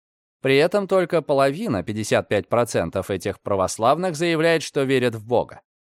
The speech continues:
Как вам такой оксюморон наших дней, неверующий и православный? А между тем, этих неверующих церковь горделиво заносит в свои стат-отчёты, которыми тычет в нос кремлёвским,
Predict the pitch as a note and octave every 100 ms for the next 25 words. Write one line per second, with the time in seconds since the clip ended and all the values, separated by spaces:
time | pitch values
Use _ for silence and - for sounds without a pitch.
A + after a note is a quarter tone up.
0 | - F#3 D#3+ B2+ G#2+ A#2+ A2+ D#3+ E3 -
1 | C3 - C#3+ B2 A2 A#2+ C3+ B2+ A2 A#2+
2 | A2 D#3+ F#3+ - _ _ - C3 A2+ A2+
3 | A#2+ A#2 B2+ A#2+ A2+ A2+ C3+ - F#3 G2
4 | - _ _ _ _ _ D3+ D#3 E3 D3
5 | D3 - G3 A2 A2 B2 - B2 D#3 F3
6 | F#2+ - F#2+ - - E3+ F3+ F#3+ D3+ E3+
7 | C#3 C#3+ C#3 F3 F3 D3+ A#2 A#2+ C#3+ -
8 | - B2+ A2 A#2+ - A#2+ - B2 - -
9 | G#3 - E2 - A2+ C3+ A#2+ A#2 - _
10 | C#3+ - A2+ G#2 A2+ B2+ - C3+ C#3 F3
11 | - - -